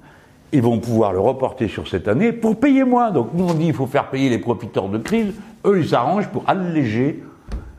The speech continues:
encore ce que les profiteurs de crise vont donner au pays. Et comme si ça suffisait pas, on leur a dit, bon, bah, d'accord, mais enfin, on met...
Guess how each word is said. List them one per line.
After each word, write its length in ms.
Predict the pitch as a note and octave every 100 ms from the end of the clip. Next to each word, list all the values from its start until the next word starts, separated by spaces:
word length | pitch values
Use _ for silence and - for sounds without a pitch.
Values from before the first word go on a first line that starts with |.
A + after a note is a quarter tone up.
| -
encore 500 | G#2+ D3 D#3 D3+ -
ce 120 | -
que 140 | -
les 120 | C3+ G2+
profiteurs 560 | C#3 E3 C#3 C#3 A2+
de 80 | G#2+
crise 280 | F#2+ C#3+ B2+
vont 120 | G#2
donner 280 | G2+ A#2 B2+
au 80 | F#2+
pays. 340 | G2+ E2 D#2+ -
Et 360 | G#2+ F2+ E2+ D2+ -
comme 160 | A#2+
si 160 | G#2 -
ça 120 | G2
suffisait 420 | F2+ F2 E2+ E2
pas, 560 | D#2+ C3 F3+ - - - - _ _
on 60 | F2+
leur 160 | G#2 G2+
a 100 | G2+
dit, 160 | G#2+
bon, 140 | G2+ G2
bah, 360 | E2+ D#2+ D#2 D#2+
d'accord, 320 | - F#3+ G3+
mais 60 |
enfin, 340 | F#2 - F#2+ F2
on 60 | E2+
met... 300 | E2+ E2